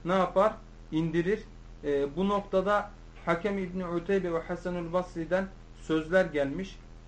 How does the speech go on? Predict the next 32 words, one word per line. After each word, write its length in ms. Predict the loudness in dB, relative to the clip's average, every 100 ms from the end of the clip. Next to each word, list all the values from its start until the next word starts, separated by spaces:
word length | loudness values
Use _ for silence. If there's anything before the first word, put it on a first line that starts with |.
| -8
O, 80 | -4
İbn 320 | -4 -4 -4
Cerir 240 | -2 0
et-Taberi 580 | -2 -2 -4 0 -2 -2
bunu 180 | -4 -4
rivayet 400 | -4 0 0 0
etmiş. 360 | -6 -6 -8 -8 -16 -18 -12 -4
Bundan 280 | 0 0 -2
isnadları 560 | -6 -2 0 0 0 0
hasen. 460 | 0 0 2 0 -2 -10 -18 -10 -2
Yani 200 | -2 0
bu 100 | -2
meseleyle 460 | -2 -2 -4 0
alakalı 540 | 0 2 0 -2 -4 -6 -2
hadisler 480 | -4 -4 -6 -4 -2
rivayet 420 | -2 -2 -4 -6
ediliyor. 400 | -8 -4 -4 -4 -6 -16 -18 -16 -12 0
Ee, 40 | 2 2 0 -4 -4
hasen 440 | -2 2 2 2
derecede 380 | 0 0 -2 -2
olduğu 380 | -4 -2 -2 -2 -2
olmasına 500 | -2 0 -4 -2 0
rağmen 260 | 0 0 0
zikretmiş 640 | -4 -4 -6 -6 -10 -6
burada. 440 | -4 2 2 2 -4 -18 -12 0
Yani 180 | 2 2
her 340 | 4 4 4
bir 140 | 0 2
zerreyi, 500 | 2 2 2 0 2
her 260 | 2 2
bir 180 | -2 0
taneyi 520 | 2 2 0 -2 -4